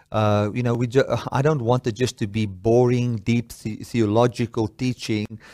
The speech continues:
which get into so much detail that people feel they cannot apply it to everyday life.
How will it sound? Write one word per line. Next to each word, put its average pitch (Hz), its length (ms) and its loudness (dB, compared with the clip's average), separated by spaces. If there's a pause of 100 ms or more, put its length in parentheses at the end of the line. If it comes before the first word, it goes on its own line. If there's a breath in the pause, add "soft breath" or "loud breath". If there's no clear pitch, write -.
(160 loud breath)
which 117 220 0
get 123 240 2
into 117 220 -4
so 123 200 2
much 120 180 -2
detail 120 460 0
that 113 220 2 (240 loud breath)
people 131 220 0
feel 127 220 2
they 117 80 2
cannot 120 440 -2 (300 soft breath)
apply 131 460 4
it - 80 -4
to - 160 -12
everyday 107 400 2
life. 110 460 2